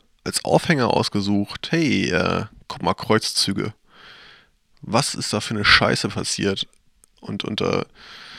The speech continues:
welchem Deckmantel sind da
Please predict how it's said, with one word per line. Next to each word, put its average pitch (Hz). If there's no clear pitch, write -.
welchem 113
Deckmantel 107
sind 107
da 95